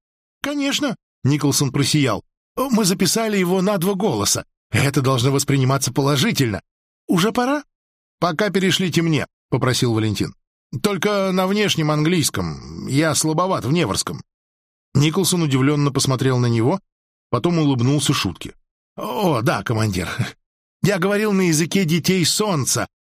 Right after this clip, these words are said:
а Мэйли — на языке кис.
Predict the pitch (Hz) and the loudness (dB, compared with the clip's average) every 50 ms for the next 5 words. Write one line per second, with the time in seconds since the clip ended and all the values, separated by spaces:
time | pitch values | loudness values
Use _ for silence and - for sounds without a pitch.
0 | _ - 139 143 143 143 147 143 - - 147 196 254 277 262 214 165 135 123 117 | _ -4 -2 -2 0 0 0 0 0 2 2 2 2 2 2 0 0 2 0 0
1 | 110 104 98 - - 151 170 190 196 196 165 185 202 - - 254 214 - - - | 0 0 -2 -2 0 0 2 2 2 2 2 0 0 0 -2 -4 -4 -2 -2 -2
2 | 131 107 87 - - - - | 0 0 0 -2 -2 -4 -6